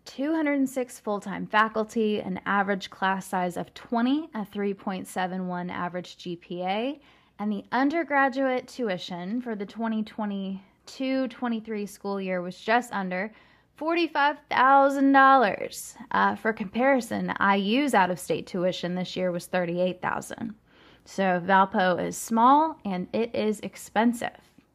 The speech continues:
If you look up the city today,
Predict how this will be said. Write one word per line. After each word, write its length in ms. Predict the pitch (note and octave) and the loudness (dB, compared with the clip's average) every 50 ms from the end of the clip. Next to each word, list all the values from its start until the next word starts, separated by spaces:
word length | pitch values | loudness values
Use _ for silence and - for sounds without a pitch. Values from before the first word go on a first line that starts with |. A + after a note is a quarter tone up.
| _ _ _ _ _ _ _ _ _ _ _ _ _ _ _ _ _ _ _ _ _ _ _ _ - | _ _ _ _ _ _ _ _ _ _ _ _ _ _ _ _ _ _ _ _ _ _ _ _ 0
If 220 | A#3+ A#3+ A#3+ B3 | 0 0 2 2
you 100 | B3 B3 | 0 2
look 220 | A#3 A#3+ B3+ B3+ | 4 4 2 2
up 240 | - B3 A3+ A3+ - | 2 0 0 -2 -4
the 80 | - A3+ | -8 -6
city 400 | G3+ - - G#3 F#3 F#3 F#3 F#3+ | -6 -4 -4 -2 -2 -2 -2 -4
today, 540 | F#3+ - - F3+ F3 E3+ E3+ F3 F3 G3+ | -6 -6 -4 -2 -2 0 -2 -2 -4 -6